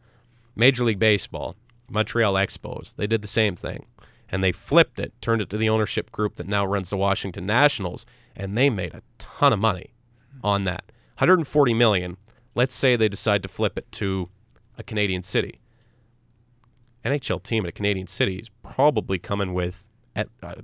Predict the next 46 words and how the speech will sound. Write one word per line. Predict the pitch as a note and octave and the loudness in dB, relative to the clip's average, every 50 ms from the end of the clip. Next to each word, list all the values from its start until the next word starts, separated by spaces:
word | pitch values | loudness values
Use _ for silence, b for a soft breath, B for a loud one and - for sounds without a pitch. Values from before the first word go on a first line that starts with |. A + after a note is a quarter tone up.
| - _ - | -18 _ 0
price | - A#2+ A#2+ - | 2 2 2 2
tag | - - G2+ F#2+ F2+ | 2 0 0 2 0
of | F2+ F2 - _ _ _ _ _ - | -2 -4 -6 _ _ _ _ _ -12
well | G#2 G2 F#2+ G#2 A#2 B2+ B2+ A#2+ | -12 -6 0 2 4 4 4 4
north | A2+ A2 A2+ A#2 A2 A2 - | 4 4 4 4 4 2 0
of | G2 F2+ | -6 -8
three | - - A#2 | -4 -2 -2
hundred | A2 G#2 G2 F#2+ | 0 0 0 0
million | G2 G#2+ F#2+ F#2 F2+ F2 | 0 -2 -2 -2 -2 2
dollars. | G#2 A#2+ A#2 G2 F#2+ - B1+ - - b b b b b b b b b | 4 4 6 4 2 -2 -8 -14 -14 b b b b b b b b b
So | - - A#2+ G#2+ | -2 2 2 2
if | G2+ - - | 2 2 4
Gary | B2 D3 D#3+ B2 | 4 4 6 6
Bettman | A#2 A#2 - - G#2+ G2 | 4 2 2 2 -2 -2
says, | - G#2+ F#2+ F#2+ F2 - - _ _ _ _ _ _ _ _ _ _ _ _ _ _ _ _ _ _ _ _ - | 0 0 2 2 0 -2 -8 _ _ _ _ _ _ _ _ _ _ _ _ _ _ _ _ _ _ _ _ -4
"Look, | A#2 G#2 - - - _ _ _ _ _ _ _ _ _ _ _ | -2 -2 -2 -4 -10 _ _ _ _ _ _ _ _ _ _ _
does | - A2 F#2+ | -6 -4 -4
it | G2 - - | -4 -4 -2
look | G#2+ A2+ D3 - - | 2 2 2 2 2
great | - A#2+ A2 B2+ C#3+ - - | 0 4 4 4 4 4 0
that | A2+ - | -4 -2
this | G#2+ G#2 - | -2 -4 -4
Phoenix | - - A2+ A#2 B2 B2 - - | -2 -2 0 0 0 0 0 0
thing | B2+ C3 B2+ | 0 0 2
didn't | A#2+ B2+ B2 C3+ C3 | 2 0 0 0 0
work?" | A2+ A#2+ B2+ D#3 E3+ - - - _ _ _ _ _ _ _ _ _ | 2 2 2 2 0 -2 -12 -20 _ _ _ _ _ _ _ _ _
No, | - G2+ F#2 F#2 - - _ - | -4 -4 -4 -4 -6 -10 _ -2
obviously | A2 G#2+ G2+ G2+ G#2 - - G#2+ | 0 0 2 2 -2 -2 -2 -4
it | F2+ | -2
doesn't. | - F#2 F2 - - - _ - | -2 -4 -6 -6 -8 -14 _ 0
Doesn't | B2 B2 A#2+ B2 | 2 2 2 2
look | B2 A2 - | 0 0 0
great, | - A#2 A2 G2 - - - _ | 2 2 2 2 0 -6 -8 _
great | - A#2+ A2 - | 2 2 2 2
that | A#2 G2 F#2 | 0 -4 -2
we're | G2+ | -2
moving | G2+ G2+ G2 F#2+ F#2 | -2 -2 -2 -2 -4
a | F2 | -6
team. | - - G#2 F2 F2 - b b b b b b b b b | -6 -6 -6 -6 -6 -10 b b b b b b b b b
But | - G#2 G#2 - - _ _ _ _ - | 0 0 0 0 -2 _ _ _ _ 0
here's | - C#3 C#3+ B2 | 2 2 4 4
a | A#2 | 2
hundred | A#2 A#2+ B2 A2+ G#2 | 0 0 0 0 0
sixty | - A#2+ - - - A2+ | -2 -4 -4 -2 -2 0
million | G#2+ G#2 G2 F#2+ F#2 F#2 | 2 2 2 0 0 0
dollars, | G#2 G2+ G2 F#2 F#2 F#2 F#2 - - - | 2 2 2 2 2 -2 -4 -8 -10 -12